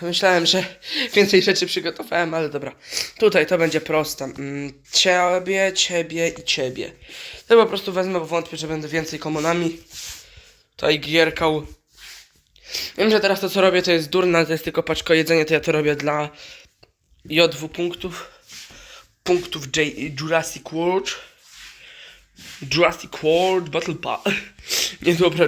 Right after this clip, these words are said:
Jurassic World nie ma Battle Passa. Ale ma Jurassic Passa chyba. Nie pamiętam, jak to się tam nazywało. vip, Price Pack. Czy jeszcze jakiś inny zasraniec. Dobra.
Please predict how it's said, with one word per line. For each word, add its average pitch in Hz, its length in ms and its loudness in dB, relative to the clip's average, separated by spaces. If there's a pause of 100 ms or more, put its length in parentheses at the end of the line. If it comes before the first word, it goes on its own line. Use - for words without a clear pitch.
Jurassic 151 320 -4
World 151 200 -8
nie 151 100 -2
ma 143 120 0
Battle 135 260 -8
Passa. - 340 -10 (1500)
Ale 160 140 6
ma 175 180 4
Jurassic 185 380 2
Passa 127 260 -8
chyba. - 280 -12 (120)
Nie 175 120 -6
pamiętam, 143 360 0
jak 131 80 -10
to 131 80 -10
się - 100 -8
tam 135 140 -6
nazywało. 139 420 -4 (360)
vip, 202 340 0
Price 180 400 2 (460)
Pack. 175 400 0 (1040)
Czy - 120 0
jeszcze 175 200 2
jakiś - 320 -4
inny 175 360 0 (460)
zasraniec. 165 840 -4 (2250)
Dobra. 151 560 4